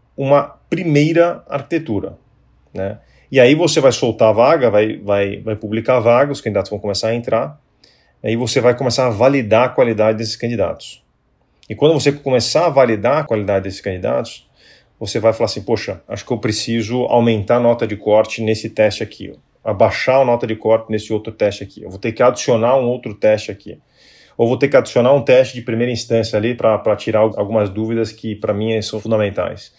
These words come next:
Então você vai calibrando a arquitetura ao longo do tempo. Isso no prim-, no primeiro momento. Depois que a pessoa foi contratada e, e aí você vai acompanhando a performance, você volta pra essa arquitetura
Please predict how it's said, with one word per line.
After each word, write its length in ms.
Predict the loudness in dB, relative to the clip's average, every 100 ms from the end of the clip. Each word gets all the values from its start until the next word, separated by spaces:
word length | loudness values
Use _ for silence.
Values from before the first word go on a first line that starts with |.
| -18
Então 180 | -14 -12
você 140 | -8
vai 380 | -2 2 0 -2 -14 _ _ _
calibrando 800 | 0 0 2 6 6 4 -2 -4
a 80 | -4
arquitetura 640 | -4 -4 -6 -2 0 2
ao 200 | 0 0
longo 300 | 0 0 -2
do 40 | -4
tempo. 320 | -6 -6 -12 _ _
Isso 240 | -6 0
no 120 | 2 0
prim-, 220 | -2 -2
no 140 | -4
primeiro 240 | -2 2 2
momento. 420 | 4 2 0 -8
Depois 760 | -4 -4 2 2 4 0 -6 -14 _ _
que 100 | -8
a 40 | -6
pessoa 260 | -4 -4
foi 120 | -4
contratada 800 | -4 0 0 0 0 2 0 -2
e, 460 | -6 -8 -12 -12 -6
e 60 | -4
aí 80 |
você 200 | -4 -2
vai 80 | -2
acompanhando 380 | -2 -4 -4 -4
a 40 |
performance, 680 | -6 -8 4 4 6 0 -8 _
você 220 | -8 -4 -4
volta 420 | 4 4 4 0
pra 140 | -2
essa 160 | -2 -4
arquitetura 640 | -8 -10 -8 -6 -6 -10